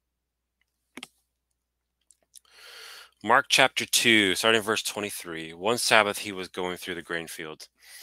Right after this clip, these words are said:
and as they made their way, his disciples began to pluck heads of grain. And the Pharisees were saying to him, "Look, why are they doing what is not lawful on the Sabbath?" And he said to them,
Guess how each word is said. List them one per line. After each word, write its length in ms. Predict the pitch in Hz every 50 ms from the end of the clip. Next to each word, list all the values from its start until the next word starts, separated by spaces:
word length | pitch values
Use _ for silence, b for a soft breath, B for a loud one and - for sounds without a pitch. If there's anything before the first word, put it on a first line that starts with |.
| B B B B B B B -
and 80 | 95 92
as 120 | 92 90
they 120 | 87 95 92
made 300 | 90 90 95 95 95 -
their 160 | 98 95 92
way, 440 | 82 85 82 82 82 85 85 85 - _ _ _ _ _ _ _ _ _ _
his 140 | - 90 82
disciples 560 | - 85 - - 87 82 80 - _ 85 80
began 300 | 76 82 80 82 80 78 -
to 100 | - _
pluck 280 | - - 92 80 -
heads 240 | - 87 80 - -
of 80 | 78 -
grain. 320 | - 82 80 76 76 76 _ _ _ _ b b b b b b b b b _
And 100 | - 87
the 40 | 82
Pharisees 540 | - - 107 107 110 98 - 113 104 92 90
were 100 | 90 90
saying 320 | - - - 95 90 85
to 120 | - - 80
him, 200 | 87 90 87 87
"Look, 360 | 87 90 90 82 - - - B B B B B B B B B B B _ _ _
why 200 | - 85 87 98
are 140 | 104 107 101
they 160 | 107 107 101
doing 400 | 87 82 101 101 98 92 85 82
what 180 | 82 90 87 82
is 160 | 82 78 -
not 240 | 87 87 78 71 76
lawful 560 | 82 82 85 101 104 - - - 73 71 _ _ _ _ -
on 140 | 82 78 73
the 80 | 73
Sabbath?" 600 | - - 78 71 73 71 - - - - - - _ _ _ _ _ _ _ _ _ _ _ _ _ _ _ _ _ _ _ _ _ _ _ _ _ _ _ _ _ _ _ _ _ _ _ _ _ _ _ _ _ _ _ _ _ _ _ _ _ _ B B B B B B B B B B B _ _
And 80 | 101 90
he 100 | 101 113
said 240 | 113 - 131 123 107
to 120 | - 104 90
them, 400 | 92 92 87 85 80 82 82